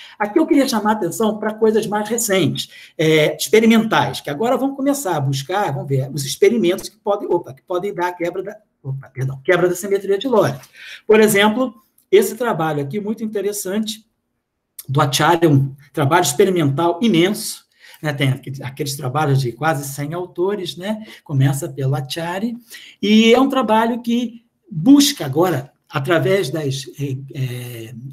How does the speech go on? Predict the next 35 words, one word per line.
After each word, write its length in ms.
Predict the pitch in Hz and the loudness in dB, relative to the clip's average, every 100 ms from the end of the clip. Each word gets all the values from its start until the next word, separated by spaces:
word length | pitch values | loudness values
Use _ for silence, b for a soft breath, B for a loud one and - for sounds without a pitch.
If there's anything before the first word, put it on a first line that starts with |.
| - | -4
gamma, 300 | 156 190 165 | 0 0 -2
dos 240 | 135 135 | 0 0
gamma 260 | 135 202 160 | 4 2 4
ray 220 | 135 143 | 4 4
bursts, 560 | 135 180 190 - - - B B | 4 2 0 -6 -14 -16 B B
a 120 | 160 | 0
observação 720 | 170 - 185 135 160 - 175 | 0 -2 -4 -4 -6 -8 -6
desse 240 | 139 135 139 | -6 -6 -6
gamma 320 | 156 139 131 | -6 -2 -2
ray 160 | 139 | 0
burst 340 | 135 143 151 135 | 0 0 -2 -4
dezenove 540 | 139 135 131 147 156 | -4 -2 -2 -2 -4
zero 240 | 135 147 139 | -4 -4 -4
um 100 | 139 | -4
quatorze 440 | 135 135 123 131 | -8 -8 -8 -8
C, 420 | - 185 165 - B B B B | -4 0 0 -2 B B B B
né, 200 | 185 - | -4 -2
nesse 720 | 180 220 233 - 233 226 226 | 0 2 0 -4 -4 -2 0
observatório 1000 | 190 190 - 208 220 214 - 175 190 156 | -2 -2 -2 -4 -4 -4 0 2 2 2
aí, 220 | 139 180 | 2 2
nesse, 400 | 156 156 - - | 0 -4 -6 -6
nesse 240 | 160 165 | -6 -6
telescópio 720 | 143 180 170 - - 185 185 | -2 0 2 -2 -2 -2 -4
chamado 500 | 135 151 143 160 156 | -10 -8 -6 -6 -2
magic, 400 | 135 156 151 135 | 0 2 0 -4
que 140 | 135 156 | -8 -8
é, 140 | 143 B B B B | -8 B B B B
parece 160 | 165 - | -10 -4
que 120 | 170 | 0
é 80 | 147 | 2
Major 580 | 139 214 254 220 240 - | 4 4 4 0 -2 0
Atmospheric 1800 | 185 190 170 180 - - - 175 208 214 214 214 214 214 208 202 202 190 | -2 0 -2 -2 -8 -8 -6 -2 0 0 -2 -2 0 2 0 -2 -4 -6
Gamma 400 | 135 170 202 196 | -2 -2 0 -2
Imaging 560 | 170 147 160 190 190 180 | -2 2 6 6 4 -6
Terekov, 600 | 135 175 160 135 123 101 | -4 -2 -2 -6 -12 -16